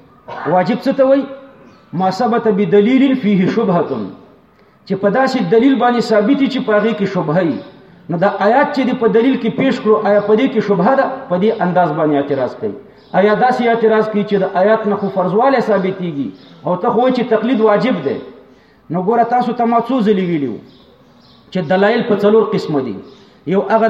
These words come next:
دلایل دي چې قطعي ثبوت او قطعي الدلالت دي. هغه په جانب د امر کې فرضوالی راولي او په جانب د نهي کې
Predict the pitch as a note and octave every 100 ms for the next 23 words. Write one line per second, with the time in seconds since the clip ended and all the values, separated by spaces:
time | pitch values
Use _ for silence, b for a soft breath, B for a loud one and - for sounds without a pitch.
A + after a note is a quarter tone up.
0 | G3 G#3+ A3 G#3+ G#3+ - G3+ G3+ F#3+ G3+
1 | A3+ A3 G#3+ G3 A3+ A3 G#3 G3 F#3 G3+
2 | B3+ C4 E3 G3+ F3+ E3 D#3 - G#2 F#2
3 | - - - D3 F3 A#3+ A3 A3 A3 B3
4 | F3+ A3 B3 C4+ B3+ C#4 D4 C#4 - -
5 | - - F#3 F3+ C#3+ A3 B3 F#3+ D#3+ C3+
6 | B2 G#2 - - - D3+ - F#3+ G3+ G#3
7 | B3 E3 G3+ C#4 C4 - F#3+